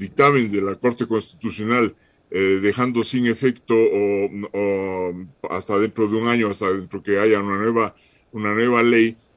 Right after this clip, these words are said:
eh, a la ley del agua, tiene mucho que ver con lo que está sucediendo concretamente, no solamente aquí en Quito,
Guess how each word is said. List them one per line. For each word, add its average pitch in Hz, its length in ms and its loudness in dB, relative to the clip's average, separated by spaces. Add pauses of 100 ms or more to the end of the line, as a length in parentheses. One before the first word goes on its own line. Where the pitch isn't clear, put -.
(140)
eh, 95 240 -2
a 95 80 -4
la 95 160 -2
ley 117 180 2
del 117 200 2
agua, 113 320 0
tiene 117 240 -4
mucho 143 300 -4
que 120 100 0
ver 120 180 2
con 117 140 -6
lo 101 140 -6
que 101 100 0
está 110 260 -2
sucediendo 104 680 -4
concretamente, 101 680 -6
no 131 260 2
solamente 139 460 0
aquí 117 220 -2
en 104 60 -6
Quito, 120 400 -2